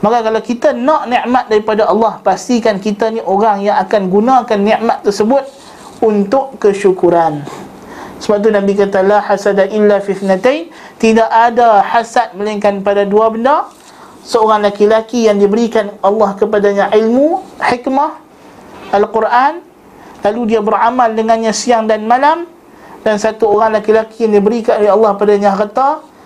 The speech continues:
lalu dia infakkan untuk jalan Allah. Dua golongan ni kita boleh rasa cemburu pada mereka dengan tujuan untuk jadi macam benda yang sama, bukan nak hilangkan nikmat tu daripada dia.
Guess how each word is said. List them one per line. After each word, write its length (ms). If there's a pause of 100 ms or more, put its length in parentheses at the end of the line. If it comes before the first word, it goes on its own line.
(180)
lalu 340
dia 140
infakkan 560
untuk 240
jalan 240
Allah. 400 (560)
Dua 320
golongan 400
ni 20
kita 220
boleh 240
rasa 240
cemburu 480
pada 160
mereka 400 (640)
dengan 400
tujuan 480 (1120)
untuk 480 (480)
jadi 400
macam 340
benda 140
yang 160
sama, 320
bukan 320
nak 80
hilangkan 480
nikmat 320
tu 80
daripada 240
dia. 180